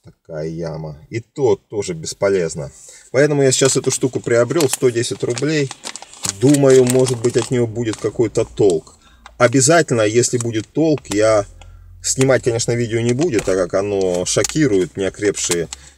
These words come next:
души подростков, где вот эта выгребная яма, и там плавают фекалии.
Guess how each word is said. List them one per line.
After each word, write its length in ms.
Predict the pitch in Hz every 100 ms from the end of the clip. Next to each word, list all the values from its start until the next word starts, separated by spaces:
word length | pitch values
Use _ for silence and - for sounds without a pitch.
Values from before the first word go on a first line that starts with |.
| _
души 560 | 90 110 107 - 90 85
подростков, 680 | 101 98 113 131 - 98 98
где 140 | 90
вот 140 | 92 95
эта 160 | 92
выгребная 540 | 90 90 92 87 92 87
яма, 500 | 95 131 127 104 95 -
и 60 | -
там 220 | - 98
плавают 420 | - 98 95 87
фекалии. 640 | - - - 107 92 78